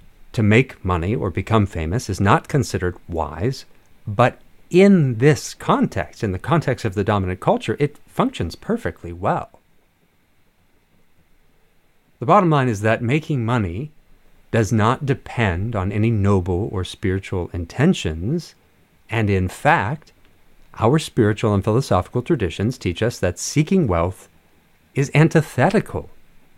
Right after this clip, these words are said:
to seeking wisdom, love, and beauty. We don't get to wisdom, love, or beauty through money or fame.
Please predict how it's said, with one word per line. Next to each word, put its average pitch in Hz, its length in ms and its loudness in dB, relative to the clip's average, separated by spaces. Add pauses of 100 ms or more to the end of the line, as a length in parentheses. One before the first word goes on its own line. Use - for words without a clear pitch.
(100)
to 107 100 -4
seeking 101 400 0
wisdom, 85 440 -4
love, 80 280 -2
and 82 120 -4
beauty. 82 340 -6 (1300)
We 120 80 4
don't 143 360 4
get 123 440 0 (220)
to 135 100 0
wisdom, 131 640 2
love, 104 380 0
or 117 180 2
beauty 107 360 0
through 131 240 0
money 90 280 0
or 113 180 -2
fame. 113 640 -4